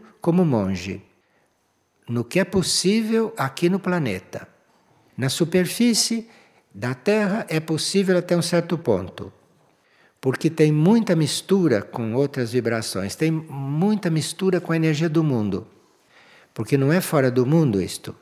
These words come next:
é justamente para mudar a vibração do mundo. Então, nesse mudar a vibração do mundo, as coisas se misturam e quem está fazendo o caminho sabe que é até certo ponto.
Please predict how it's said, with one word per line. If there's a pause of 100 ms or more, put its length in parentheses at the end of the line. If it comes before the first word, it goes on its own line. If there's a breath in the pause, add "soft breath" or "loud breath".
(400)
é
justamente
para (220 soft breath)
mudar
a
vibração
do
mundo. (800 soft breath)
Então,
nesse
mudar
a
vibração
do
mundo, (540 soft breath)
as
coisas
se
misturam (640 soft breath)
e
quem
está
fazendo
o
caminho
sabe
que (500)
é
até
certo
ponto.